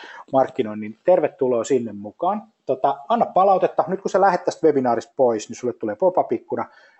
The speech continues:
Ihan muutama tick the box-kysymys. Siihen vastaa viidestoista sekunnissa. Me todella paljon haluttaisiin kuulla, että kuin, kuin me onnistuttiin tässä webinaarissa. Me kehitetään näitä sisältöjä koko ajan ja sun palaute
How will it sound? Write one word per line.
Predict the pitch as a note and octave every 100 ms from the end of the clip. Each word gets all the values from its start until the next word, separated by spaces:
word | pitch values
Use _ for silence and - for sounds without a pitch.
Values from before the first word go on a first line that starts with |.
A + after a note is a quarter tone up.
| -
Ihan | G#3 F#3
muutama | F3 D3+ C#3 C3
tick | D3+ C#3+
the | A#2
box-kysymys. | A#2+ - - G2+ G2 F#2 - _
Siihen | - C#3+ C3+ A#2 _ _ -
vastaa | B2+ - A2+
viidestoista | A#2 G#2+ - G2 -
sekunnissa. | G#2 - G2+ _
Me | A2+
todella | F3+ D#3+ C3+
paljon | - A#2 A2
haluttaisiin | A2+ - G#2+
kuulla, | - G#2+ G#2+
että | -
kuin, | A2+ - _ - _ _
kuin | C#3 B2
me |
onnistuttiin | A#2+ A#2+ - A2 G#2 G2
tässä | G#2+ A2
webinaarissa. | G#2+ G#2 F#2+ -
Me | G#2+
kehitetään | - A#2+ A2 G#2+ G2+
näitä | G2+
sisältöjä | A2 F#2+ F#2+ F2+ -
koko | G#2 - G2
ajan | G2 F#2+
ja | -
sun | - D#3 C3+ -
palaute | A#2+ A2+ G#2+ G2 -